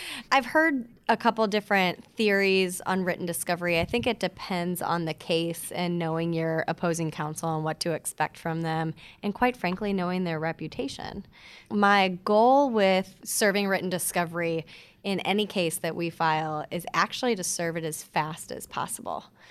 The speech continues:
'cause that's really the next step after filing the lawsuit, getting the answers, and or dealing with any responsive motions that come up. So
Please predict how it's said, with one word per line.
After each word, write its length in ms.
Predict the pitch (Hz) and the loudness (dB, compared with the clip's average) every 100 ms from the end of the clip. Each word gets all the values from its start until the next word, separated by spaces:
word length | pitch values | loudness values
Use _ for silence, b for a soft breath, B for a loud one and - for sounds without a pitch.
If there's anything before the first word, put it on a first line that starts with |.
| B B | B B
'cause 120 | 254 | -4
that's 220 | 339 - | -4 -4
really 180 | 427 392 | -4 -2
the 120 | 277 | 0
next 280 | 233 226 - | -2 -2 -6
step 360 | - 208 220 - - | -2 0 0 -4 -2
after 640 | 175 165 - 175 165 160 B B B B | -2 -2 -2 -2 -2 -4 B B B B
filing 340 | 185 175 180 | 2 2 0
the 60 | 165 | 0
lawsuit, 480 | 160 165 - 170 165 | 0 0 -2 -4 -2
getting 240 | 170 165 | -2 -2
the 140 | 165 | -4
answers, 640 | 165 165 - 160 160 160 - _ _ _ - | -4 -4 -4 -4 -4 -6 -10 _ _ _ -6
and 220 | 180 170 | -4 -2
or 180 | 175 170 | -4 -4
dealing 560 | 165 170 170 160 165 | -6 -6 -4 -6 -8
with 220 | 156 165 170 | -8 -8 -4
any 200 | 170 160 | -4 -4
responsive 520 | 160 - 165 160 160 | -4 -4 -4 -4 -6
motions 500 | 160 160 156 151 170 | -6 -6 -6 -8 -8
that 160 | 104 | -8
come 180 | - 110 | -8 -8
up. 240 | 98 - - B B B | -6 -8 -12 B B B
So 360 | - 233 202 | 0 4 6